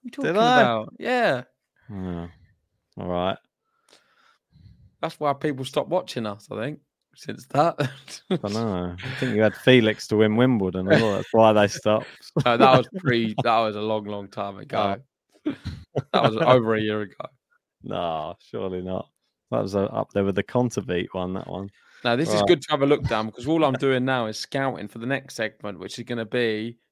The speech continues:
Speaker 1: the surprise package. And I need to find a player who's relatively low ranked who could do something because
Speaker 2: Yeah.
Speaker 1: there'll be a lot of points on, well, out there if I can get someone who's low ranked who does well.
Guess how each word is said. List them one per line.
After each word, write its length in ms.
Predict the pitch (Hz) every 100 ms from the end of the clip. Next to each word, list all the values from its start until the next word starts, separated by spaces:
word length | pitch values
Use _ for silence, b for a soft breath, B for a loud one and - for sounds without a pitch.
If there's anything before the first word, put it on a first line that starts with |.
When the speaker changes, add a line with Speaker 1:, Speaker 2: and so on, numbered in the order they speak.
| _
Speaker 1:
the 80 | 117
surprise 640 | - - - 123 120 113
package. 600 | - 135 127 - 101 92
And 80 | 98
I 100 | 113
need 120 | 127 120
to 60 |
find 260 | - 123 117
a 40 |
player 540 | 104 - 120 113 101 113 _ _ _ _
who's 160 | 117 107
relatively 520 | 139 151 - 135 131
low 220 | 123 127
ranked 420 | 123 120 113 104 -
who 80 |
could 260 | 110 127 -
do 220 | - 123
something 580 | 110 101 98 - - - _ _ _ _ _
because 320 | 104 123 120
Speaker 2:
Yeah. 120 | 107
Speaker 1:
there'll 140 | 170 117
be 100 | 117
a 60 |
lot 200 | 117 135 131
of 100 | 131
points 440 | 135 127 113 - - -
on, 420 | 127 120 113 110 _ _ _ _ _ _ _ _ 101
well, 400 | 107 80 - _ -
out 320 | 131 123 _
there 240 | 101 107
if 120 | 120 117
I 60 |
can 180 | 113 120
get 220 | 104 -
someone 460 | - 123 117 104 104
who's 240 | 113 110
low 200 | 110 117
ranked 340 | 120 107 107 -
who 80 | 113
does 280 | 117 110
well. 420 | 110 117 107 95